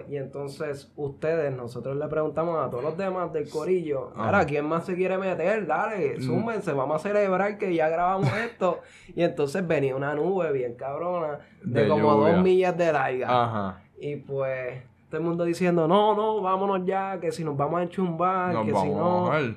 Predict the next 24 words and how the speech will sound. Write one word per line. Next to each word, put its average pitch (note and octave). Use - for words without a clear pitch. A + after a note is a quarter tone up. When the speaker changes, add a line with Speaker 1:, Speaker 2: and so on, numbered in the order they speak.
Speaker 1:
y D3
no C#3+
tenemos D#3
la D#3
ropa". E3
Yo C3+
por D3+
lo D#3+
menos F3+
yo F3
estaba D#3
en, C3
en C3+
shorts, D3+
so B2+
yo B2
me B2+
podía C3+
meter C3
así. B2+
Y A#2+
Jordani, B2
pues, D#3
nada, C#3+